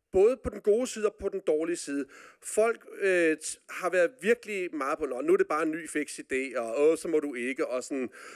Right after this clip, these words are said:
"Nu er han blevet rigtig skør," og, altså, i, når man tænker på, at vi trods alt er et kristent land, så var det alligevel ret utroligt, hvor mange mennesker, der mente, jeg var blevet tosset, fordi jeg rent faktisk troede på noget.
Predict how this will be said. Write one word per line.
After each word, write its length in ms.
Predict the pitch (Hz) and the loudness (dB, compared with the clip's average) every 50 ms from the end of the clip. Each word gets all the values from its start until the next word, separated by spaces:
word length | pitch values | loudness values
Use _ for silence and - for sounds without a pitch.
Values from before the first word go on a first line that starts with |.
| - - - - - | -20 -18 -12 -4 2
"Nu 80 | 139 160 | 4 6
er 40 | 180 | 6
han 80 | 180 | 6
blevet 200 | 165 151 139 127 | 6 4 2 4
rigtig 260 | 113 156 180 - 185 - | 4 2 0 0 -4 -4
skør," 280 | - - 160 156 151 | 0 2 2 2 2
og, 360 | 143 127 123 123 135 139 123 | -2 -4 -6 -6 -6 -6 -6
altså, 180 | - - - 165 | -6 -8 -6 -6
i, 220 | 156 - 170 170 160 _ - | -6 -6 -8 -10 -12 _ -6
når 60 | 175 | -4
man 100 | 156 160 | -4 -2
tænker 220 | - - 226 240 240 | 0 0 0 0 0
på, 200 | - - 196 190 | 0 0 0 0
at 60 | 175 | 0
vi 60 | - 170 | -2 -6
trods 220 | - - 147 - | -8 -6 -6 -4
alt 180 | 208 208 156 165 | -4 -4 -2 -2
er 80 | 175 | -2
et 80 | 185 - | -2 -2
kristent 360 | - 165 175 - - - 165 | -2 -2 -2 -2 -2 -6 -2
land, 200 | 151 156 147 131 - - - - - _ | -2 -2 -2 -4 -8 -18 -20 -20 -20 _
så 120 | - 165 | -4 -2
var 60 | 165 170 | 0 0
det 60 | 170 | 0
alligevel 240 | 156 151 202 254 247 | 0 0 -2 -4 -4
ret 260 | - - 160 196 202 | -4 -4 -4 -4 -4
utroligt, 480 | - 202 - - - 208 214 202 202 185 | -4 -6 -6 -2 0 0 0 2 0 -2
hvor 100 | 175 165 | -2 -2
mange 240 | 156 151 175 208 202 | -2 0 0 0 2
mennesker, 320 | 170 156 175 180 - 202 | 2 0 0 0 -2 -2
der 80 | 170 160 | -2 0
mente, 220 | 156 170 180 180 | 0 0 0 0
jeg 40 | 175 | 0
var 60 | - | -2
blevet 140 | - 151 139 - | -2 -4 -8 -6
tosset, 360 | - - 151 156 160 214 - | -4 -2 0 0 0 0 -2
fordi 140 | 156 151 156 | -2 -2 -2
jeg 100 | 135 113 | -2 0
rent 180 | 160 190 156 | 0 -2 -2
faktisk 280 | - 135 143 - 135 - | -4 -4 -4 -6 -8 -10
troede 260 | - 131 139 156 175 | -4 0 4 4 4
på 80 | 165 139 | 4 2
noget. 240 | 120 113 107 107 | -2 -4 -4 -4